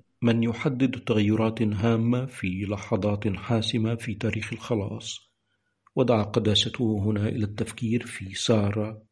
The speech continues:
ورفقة ويهوديت، سوسنة ورعوت، وصولًا إلى مريم والنساء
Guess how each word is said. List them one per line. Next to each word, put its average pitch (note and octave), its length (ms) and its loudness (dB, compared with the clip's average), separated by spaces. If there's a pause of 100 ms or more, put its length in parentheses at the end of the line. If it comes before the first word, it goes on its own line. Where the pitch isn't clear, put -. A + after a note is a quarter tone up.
ورفقة G#2+ 680 -2 (320)
ويهوديت، G#2 760 0 (640)
سوسنة A2 840 0
ورعوت، G2+ 800 0 (460)
وصولًا C#3+ 420 0
إلى B2 260 0
مريم G2 720 -2 (200)
والنساء G#2+ 680 2